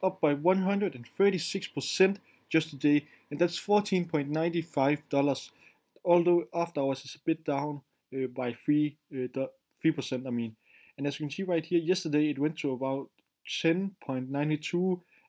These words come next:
and today it just skyrocketed up to twenty-five point eight seven. And as you can see right here, it's also the top gainers today. I don't really know why there's two of them, uh, because I'm pretty sure that,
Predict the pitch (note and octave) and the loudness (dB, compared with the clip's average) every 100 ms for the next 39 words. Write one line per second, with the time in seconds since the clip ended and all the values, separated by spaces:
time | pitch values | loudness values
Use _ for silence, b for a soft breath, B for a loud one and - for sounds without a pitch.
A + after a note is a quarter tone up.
0 | - C#3 D3 D3+ C#3 - - D3 D3 C3 | -8 0 4 4 2 -2 0 2 2 0
1 | A#2+ B2 C3 - A#2+ - _ - D3 C3+ | -4 -4 -6 -6 -12 -14 _ -2 -2 -2
2 | - C3 C3 B2+ C3 B2+ B2+ - B2+ A#2+ | -2 0 0 -4 -6 -6 -6 -6 -6 -6
3 | A2+ b b D3 C#3+ C#3+ C3 - E3 D3+ | -10 b b -4 -4 -4 -6 -2 2 2
4 | C#3+ D#3+ D#3 _ _ _ _ _ _ _ | 2 0 -2 _ _ _ _ _ _ _
5 | _ _ D3 D3+ C#3 C#3+ C3 A#2+ - _ | _ _ -2 2 2 2 -2 -2 -8 _
6 | - - - _ _ _ _ _ _ C#3 | -2 -2 -6 _ _ _ _ _ _ -2
7 | C3+ C#3 B2+ - C3 B2+ A#2+ - b b | -2 -2 -6 -6 -2 -2 -2 -10 b b
8 | b D3 D3 D#3+ D#3+ C#3+ C#3+ C#3+ C#3 B2 | b -4 0 2 0 -2 -2 -2 -4 -6
9 | - - E3 D3+ - B2 B2 B2+ B2 A#2+ | -10 -2 -2 -2 -6 -6 -6 -6 -10 -12
10 | _ - C#3 C3 - E3 D#3 - C#3+ C#3+ | _ -10 -8 -8 -10 -8 -6 -2 -2 -2
11 | B2+ | -4